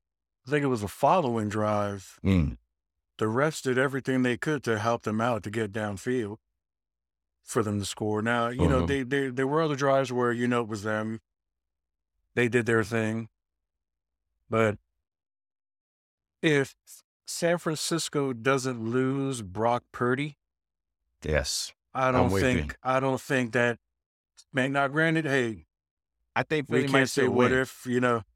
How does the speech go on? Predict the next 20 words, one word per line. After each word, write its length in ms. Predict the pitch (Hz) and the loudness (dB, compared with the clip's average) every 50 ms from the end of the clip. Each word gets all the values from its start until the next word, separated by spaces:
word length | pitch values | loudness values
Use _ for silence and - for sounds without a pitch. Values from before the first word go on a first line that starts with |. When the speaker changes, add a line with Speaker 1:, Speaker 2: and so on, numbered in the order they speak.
| _ _ _ | _ _ _
Speaker 2:
I 80 | - 113 | -6 -4
think 220 | - 135 135 127 | -4 -6 -6 -4
Philly 220 | 107 139 135 123 113 | -4 -6 -4 -2 -2
might 220 | 110 113 120 107 | 0 0 0 0
Speaker 1:
I 140 | - 117 139 | 0 2 2
Speaker 2:
still 0 | |
Speaker 1:
don't 180 | 165 170 170 165 | 2 2 2 4
Speaker 2:
win 140 | 160 160 147 | 4 4 4
Speaker 1:
know. 80 | 151 | 2
Speaker 2:
it, 80 | 143 - _ _ _ _ _ _ _ | 0 -4 _ _ _ _ _ _ _
but 280 | - 113 110 104 87 - _ _ _ _ _ | -2 0 0 0 0 -2 _ _ _ _ _
I've, 220 | 95 110 117 113 - _ _ _ _ _ _ _ - - _ _ _ - | 0 2 2 0 -4 _ _ _ _ _ _ _ -18 -18 _ _ _ -2
if 240 | 117 123 107 107 110 | -2 -2 -2 -2 -6
you 220 | 120 131 151 139 | -4 -4 -4 -4
have 720 | 131 123 131 135 135 131 123 120 120 113 107 107 101 - _ - | -2 -2 0 0 2 2 0 0 0 -2 -2 -4 -8 -10 _ -12
Brock 320 | 95 95 107 104 104 - | -2 2 2 2 2 2
Purdy 380 | - - 123 120 113 110 117 113 | 0 0 0 2 2 2 2 2
in 60 | 107 107 | 4 4
that 140 | 107 92 | 4 2
game 460 | 71 76 104 110 117 120 127 123 127 | 2 0 0 0 2 2 2 0 0